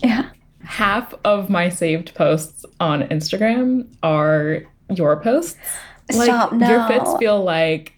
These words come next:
Speaker 2: a warm cup of coffee
Speaker 1: <gasps>
Speaker 2: for my fashion soul.
Speaker 1: Stop.
Speaker 2: So
Speaker 1: I literally, no, stop. That's, like, the best compliment I've ever received for my outfits.
Speaker 2: This is my friend Miriam Jones. She's a former hijabi influencer.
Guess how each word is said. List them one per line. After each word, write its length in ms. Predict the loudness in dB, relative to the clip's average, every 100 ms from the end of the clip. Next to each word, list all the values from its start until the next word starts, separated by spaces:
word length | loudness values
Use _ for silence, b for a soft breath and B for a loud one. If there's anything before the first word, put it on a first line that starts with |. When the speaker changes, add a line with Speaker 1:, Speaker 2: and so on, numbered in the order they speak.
| -2
Speaker 2:
a 120 | -2
warm 580 | 0 0 2 2 2 0
cup 240 | 0 0
of 160 | 0 -2
coffee 500 | -4 -4 -2 -2 0
Speaker 1:
<gasps> 100 | 2
Speaker 2:
for 400 | 2 2 2 0
my 640 | -2 -4 -2 -2 -2 -2
fashion 380 | -4 -6 -2 -2
soul. 440 | 0 0 0 -4 -8
Speaker 1:
Stop. 380 | -16 -12 -6 -2
Speaker 2:
So 640 | 2 4 4 4 2 0 0
Speaker 1:
I 140 | 0
literally, 520 | 0 0 0 -2 -6 -2
no, 340 | 0 2 0
stop. 300 | -2 -2 0
That's, 180 | -2 -2
like, 80 | -2
the 80 |
best 240 | 0 0 -2
compliment 400 | -4 -4 -2 -2
I've 60 |
ever 280 | 0 2 2
received 440 | 2 -2 -4 -4 -2
for 80 |
my 180 | -2 0
outfits. 500 | 0 -2 -2 -6 -6 -14 _ _ _
Speaker 2:
This 280 | -2 0 0
is 140 | 0 0
my 140 | 2
friend 260 | 0 -2 0
Miriam 380 | 0 2 2 0
Jones. 580 | 0 -2 -4 -6 -10 -12 _
She's 180 | -4 0
a 60 | 0
former 300 | 2 2 2
hijabi 480 | 0 0 0 0 0
influencer. 800 | -2 0 -2 -2 0 0 -2